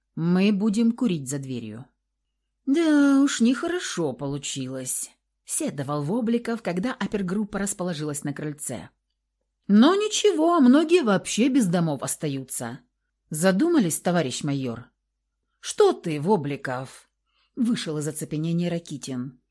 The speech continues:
«Я такой ерундой не занимаюсь, некогда думать, работать надо. Впрочем, есть одна идея. Не поделитесь? Потом». «Зачем мы сюда приехали, товарищ майор?»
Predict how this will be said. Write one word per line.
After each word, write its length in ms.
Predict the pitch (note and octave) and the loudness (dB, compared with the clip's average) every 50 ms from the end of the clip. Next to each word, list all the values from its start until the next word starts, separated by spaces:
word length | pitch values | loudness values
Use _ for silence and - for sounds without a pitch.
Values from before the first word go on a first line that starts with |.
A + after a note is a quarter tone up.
| _ _ _ _ _ _ | _ _ _ _ _ _
«Я 240 | - F#3 B3+ E4 F4 | -2 2 2 2 4
такой 340 | F4 D#4 D#4 - D#4+ D#4+ C#4 | 2 0 0 2 4 4 6
ерундой 440 | C4+ C#4 B3+ A#3+ A3 G3 A3+ C4 C4 | 6 6 8 8 8 8 8 8 6
не 100 | C4+ B3 | 6 6
занимаюсь, 760 | G#3+ A#3+ A#3 G#3+ F#3 E3+ E3+ F3+ F#3 E3+ D3+ D3 - - - | 6 6 6 6 6 4 2 2 2 0 0 0 -2 2 6
некогда 520 | G#3+ C4 E4 F4 F4 E4+ C#4+ C4 A3+ G#3+ | 6 6 6 4 2 0 2 4 4 4
думать, 400 | F3+ E3 F3+ E3 D3 D3 C#3+ - | 4 4 2 2 2 0 -2 -2
работать 460 | C#3+ C#3 C#3+ E3 G#3+ G#3+ - C#3+ - | -4 -2 0 0 -2 -2 -4 -6 -6
надо. 320 | D#3 D3+ C#3+ C#3 C3 C3 B2+ | -6 -4 -4 -4 -6 -8 -10
Впрочем, 760 | - - - E3+ E3 F#3 A#3 C4 B3 - - - D4 D4 D4 | -10 -10 -8 -4 0 0 0 0 -2 -6 -4 -2 0 2 2
есть 480 | C#4+ A#3+ F#3 D#3 B2+ - - - - - - | 2 2 0 -2 -2 -4 -6 -10 -12 -12 -8
одна 420 | D3 C#3+ C#3 C#3+ D3+ C#3 B2+ - - | -8 -6 -4 -4 -4 -4 -4 -6 -6
идея. 640 | - E3 D3+ C#3 C#3+ C#3 B2+ A#2 G#2+ G2 G2 - - _ _ _ _ _ _ _ _ - | -6 -6 -6 -4 -6 -6 -6 -6 -10 -12 -16 -20 -20 _ _ _ _ _ _ _ _ -6
Не 160 | D3 E3 E3 | -4 -4 -2
поделитесь? 920 | - D#3+ D#3 D3+ C#3 C#3 C#3 D#3 G3 C4 - - - - - - - - _ _ _ _ _ _ _ | -2 -2 -4 -4 -4 -4 -4 -4 -4 -4 -6 -8 -12 -10 -12 -12 -14 -16 _ _ _ _ _ _ _
Потом». 460 | - D#3+ D#3 - D3 B2 A2+ A#2 - - _ _ _ _ _ _ _ _ _ _ _ | -6 -6 -6 -6 -8 -10 -10 -10 -14 -18 _ _ _ _ _ _ _ _ _ _ _
«Зачем 480 | - D3+ C#3 F#3+ F#3 - - D4+ E4+ F4 | -8 -4 -4 -4 -4 -2 -2 -2 0 0
мы 80 | F4+ | 0
сюда 220 | E4+ - D#4 D#4 D#4 | -2 -2 -2 -4 -2
приехали, 480 | - - - F#3 C#3+ - - C3 B2+ | 0 0 0 0 0 -2 -6 -8 -4
товарищ 400 | B2+ - G#3+ G#3+ D#3+ A2 - - | -2 0 2 2 0 -2 -4 -6
майор?» 380 | - C#3 C#3 C3 C3+ B2+ A#2+ - | -6 -6 -6 -6 -8 -10 -12 -14